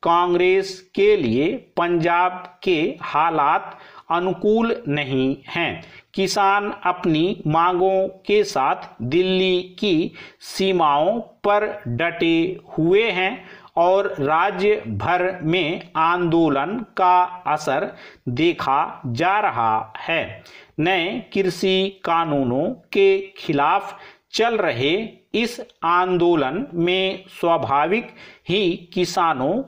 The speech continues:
के निशाने पर केंद्र सरकार और भाजपा हैं। इसके बावजूद इस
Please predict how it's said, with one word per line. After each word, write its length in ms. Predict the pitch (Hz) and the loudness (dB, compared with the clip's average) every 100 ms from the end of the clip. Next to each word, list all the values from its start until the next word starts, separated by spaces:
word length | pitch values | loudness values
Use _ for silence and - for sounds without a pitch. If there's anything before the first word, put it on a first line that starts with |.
| - | -2
के 420 | 196 190 190 190 - | 2 4 2 0 -2
निशाने 680 | 151 170 170 156 131 123 180 277 - - | 0 0 0 -2 0 -2 -2 -4 -8 -2
पर 220 | 180 202 - - - _ - | 0 0 -4 -12 -20 _ 0
केंद्र 440 | 208 220 214 220 - | 2 4 2 -2 -4
सरकार 800 | - 170 160 165 135 147 226 285 - 180 | -4 -2 -2 0 0 0 -2 -8 -4 2
और 340 | 170 156 180 - - - | 2 2 0 -4 -14 -10
भाजपा 1000 | 107 98 127 147 147 - 135 131 127 - - | -6 -2 0 0 -6 -4 0 2 0 -4 -10
हैं। 380 | - 160 160 - - - - _ | -4 -4 -6 -12 -20 -20 -20 _
इसके 640 | 180 202 - - 190 196 196 | -2 -2 -2 2 4 4 2
बावजूद 840 | 131 131 160 202 220 185 208 208 196 - _ - | 0 2 4 4 2 2 2 2 -2 -8 _ -4
इस 300 | 226 247 - | -2 -2 -6